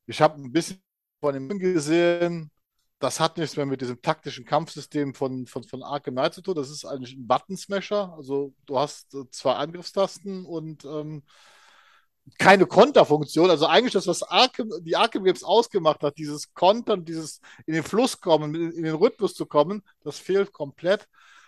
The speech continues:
Und das Allerschlimmste finde ich dafür, dass es ja als, äh, Triple-A-Titel versucht wird zu vermarkten,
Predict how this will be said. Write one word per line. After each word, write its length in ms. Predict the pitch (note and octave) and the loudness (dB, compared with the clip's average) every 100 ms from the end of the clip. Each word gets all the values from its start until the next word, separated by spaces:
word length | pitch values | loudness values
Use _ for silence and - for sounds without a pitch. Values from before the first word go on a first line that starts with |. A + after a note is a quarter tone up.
| _ _ _ | _ _ _
Und 100 | D3 | -2
das 140 | D3 | -2
Allerschlimmste 800 | - B3 C#4 - B3+ B3+ - A3+ | 4 6 6 4 -6 -6 -4 -6
finde 260 | - A3+ G#3+ | -4 -8 -4
ich 60 | |
dafür, 200 | F#3+ F#3 | -6 -2
dass 140 | F#3 E3+ | -2 -2
es 140 | - | -2
ja 160 | E3 D3 | 0 0
als, 320 | D3 - - | -4 -10 -14
äh, 540 | D3+ D3 C#3 C3+ C3+ C3 | -8 -4 -4 -6 -10 -16
Triple-A-Titel 920 | - F#3+ F#3 D3+ G#3 - D#3+ D#3 C#3+ C#3+ | -4 -2 -2 0 0 0 -6 -4 -4 -6
versucht 500 | - - C#3+ C#3 E3 | -20 -14 -12 -10 -10
wird 120 | D#3+ | -12
zu 80 | - | -8
vermarkten, 760 | C#3+ C3+ C3+ D#3+ B2 F#3+ F#3+ | -8 -4 -2 -2 -4 -12 -12